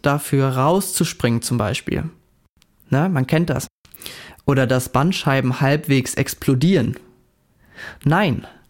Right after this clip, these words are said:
Wirbel verlassen nicht einfach so ihre Position. Das geht anatomisch ja gar nicht.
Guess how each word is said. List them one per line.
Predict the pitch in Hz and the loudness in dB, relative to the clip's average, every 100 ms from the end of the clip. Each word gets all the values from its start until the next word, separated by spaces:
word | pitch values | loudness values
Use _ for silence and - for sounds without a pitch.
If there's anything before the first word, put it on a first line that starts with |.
| _ - - | _ -16 -2
Wirbel | 131 165 196 226 | 2 4 4 2
verlassen | 226 151 143 151 - 156 151 | 0 0 2 0 2 2 4
nicht | 180 - - | 2 -2 -2
einfach | 147 160 160 139 | 0 0 -2 0
so | 147 | 0
ihre | - 135 131 | 0 0 0
Position. | - 135 127 - - 165 120 127 - _ - - - - | 2 2 2 0 2 2 2 -4 -10 _ -20 -18 -16 -2
Das | 131 - | -2 2
geht | 180 - | 0 2
anatomisch | 143 131 - 131 127 120 | 2 0 0 2 2 2
ja | 123 | -2
gar | 113 117 113 | 0 -2 0
nicht. | 113 - - | -2 -6 -14